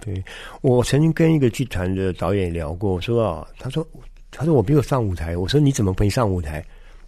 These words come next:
所有演员都在你的号召之下，灯光音效，你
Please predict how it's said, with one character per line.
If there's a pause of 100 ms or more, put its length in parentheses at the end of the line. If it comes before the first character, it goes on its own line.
所
有
演
员
都
在
你
的
号
召
之
下， (160)
灯
光
音
效，
你